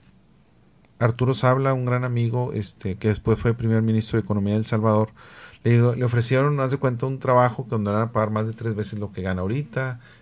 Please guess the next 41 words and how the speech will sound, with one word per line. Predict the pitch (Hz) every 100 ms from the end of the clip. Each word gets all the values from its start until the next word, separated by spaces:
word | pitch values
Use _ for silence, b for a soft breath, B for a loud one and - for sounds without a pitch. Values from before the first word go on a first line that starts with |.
| B
etcétera, | - 98 - 117 123 120
un | 117
puesto | 113 - 110
altísimo, | 98 127 131 127 110
etcétera. | - 101 95 - - b b b b b b _ _
Y | 127
me | 117
dice | 123
mi | 131
padre, | 120 120 117
"No |
es | 123
suerte, | - 113 - 107 101 _ _ _ _ _ _ _ _ _ _ _ _ _ _ _ _ _ _ _
es | 117 120
la | 123
preparación". | 127 120 104 - 151 165 120 - _ _ _ _
O | -
sea, | 131 117
la | 113
suerte | - 131 131 151
no | 135
existe | 127 - 117 - 117
como | 110 101
tal, | 95 120 110 - _ b b b b b b _ _
sino | - 120 110
el | 101
momento | 101 104 107 107
y | 120
cómo | - 120 123 135 - - -
generaste | - 110 104 107 -
la | 139 120
confianza | 113 104 113 110 120
para | - 113
que | 110
te | 101 104
den | 107
esa | 117 -
posición | 104 92 101 98
en |
ese | 95 -
momento, | 101 85 90 -